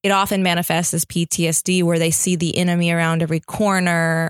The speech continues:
a car backfiring as a gunshot, that kind of thing. And then in the eternal, a veil is lifted and you can see the enemy everywhere, but it's a different type of enemy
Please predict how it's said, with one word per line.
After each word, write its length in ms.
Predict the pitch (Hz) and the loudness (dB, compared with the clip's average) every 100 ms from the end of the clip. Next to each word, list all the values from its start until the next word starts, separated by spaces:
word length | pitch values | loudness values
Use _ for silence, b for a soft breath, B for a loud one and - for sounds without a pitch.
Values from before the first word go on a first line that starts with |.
| - | -6
a 60 | 175 | -10
car 300 | - 175 170 | -2 -2 0
backfiring 680 | 170 175 170 165 160 160 160 | -2 -2 0 2 2 2 0
as 100 | 160 | -2
a 80 | |
gunshot, 800 | 151 190 190 185 - 180 170 170 | -2 0 0 0 0 0 0 0
that 180 | 180 165 | -2 -4
kind 260 | - 170 160 | -2 -2 -2
of 60 | |
thing. 460 | - 170 156 156 156 b b b b b _ | -4 -2 0 -2 -6 b b b b b _
And 160 | 185 190 | -2 0
then 100 | 196 | 2
in 140 | 196 | 2
the 140 | 190 175 | 2 2
eternal, 680 | 170 - 240 262 208 175 | 0 -2 -2 0 0 2
a 120 | - 185 | 0 0
veil 320 | 165 180 175 | 0 2 2
is 200 | 170 165 | 0 0
lifted 640 | 175 170 - 170 170 165 - _ _ _ _ - | -2 -2 -2 -2 -2 -4 -14 _ _ _ _ -6
and 160 | 196 196 | -2 0
you 140 | 196 | 0
can 180 | 214 190 | 0 0
see 280 | - 202 196 | 0 2 0
the 180 | 196 | 0
enemy 680 | 185 185 180 180 170 170 180 - | 0 0 0 2 2 0 -2 -4
everywhere, 760 | 254 339 208 170 123 117 - 165 | -4 0 0 2 2 2 -2 -4
but 200 | 160 190 | -2 0
it's 140 | 190 196 | 0 0
a 60 | |
different 240 | 185 196 190 | -2 -2 -2
type 320 | - 233 233 | 0 -2 0
of 120 | 190 - | -2 0
enemy 520 | 170 165 160 160 | 0 2 2 0